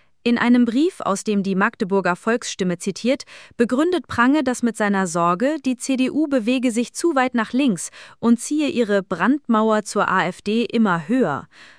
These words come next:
Seine Spende ist also ein gezielter Angriff auf den Kurs seiner eigenen Parteiführung.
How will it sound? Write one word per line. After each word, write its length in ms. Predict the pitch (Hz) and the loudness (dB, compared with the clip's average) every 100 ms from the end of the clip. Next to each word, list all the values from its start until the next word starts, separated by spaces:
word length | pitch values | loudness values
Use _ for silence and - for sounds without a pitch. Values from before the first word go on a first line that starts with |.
| _ _ | _ _
Seine 260 | 226 247 262 | 2 2 2
Spende 380 | - 285 339 | 0 -2 0
ist 260 | 320 254 - | -2 -4 -2
also 280 | 226 233 247 | -2 0 0
ein 180 | 220 220 | 0 0
gezielter 600 | 214 - 339 359 254 - | -2 -4 -4 -2 -2 2
Angriff 420 | 262 233 156 - | 2 2 -4 -4
auf 160 | - - | -6 -4
den 200 | 165 165 | -6 -4
Kurs 320 | 233 226 - | 0 0 0
seiner 260 | 170 175 - | -2 0 0
eigenen 400 | 208 208 175 160 | 0 0 -2 -4
Parteiführung. 800 | 175 - 233 - 156 139 135 | -8 -4 -6 -4 -8 -8 -12